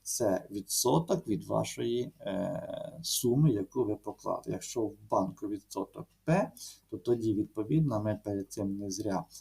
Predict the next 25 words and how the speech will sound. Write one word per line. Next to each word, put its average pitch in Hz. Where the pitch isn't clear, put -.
нагадали, 98
що -
як, 98
е, 92
вираховувати 104
відсоток 101
від 101
числа 95
або -
число -
з 95
відсотком. -
В 123
нашому 107
випадку 160
прибуток — 143
це 113
відсоток 139
від 107
вашої 104
суми. 95
Тобто -
ваша 101
сума 104
ікс 185